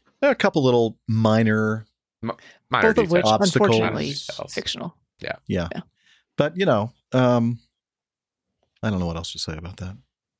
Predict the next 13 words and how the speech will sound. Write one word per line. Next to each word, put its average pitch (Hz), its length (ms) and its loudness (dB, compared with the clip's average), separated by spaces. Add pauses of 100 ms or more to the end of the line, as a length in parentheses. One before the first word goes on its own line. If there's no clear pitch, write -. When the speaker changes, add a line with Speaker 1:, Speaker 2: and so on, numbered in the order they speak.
(400)
Speaker 2:
No. 90 120 -20 (520)
Speaker 1:
Yeah. 98 180 -6 (460)
Uh, 110 80 0 (180)
assumptions 120 540 2
are 107 100 4
being 95 280 2
made 90 260 2
by 85 260 -2 (220)
Mister 95 220 0
Tang, 87 380 -2 (840)
um, 85 480 0 (300)
that, 90 340 2
um, 87 480 0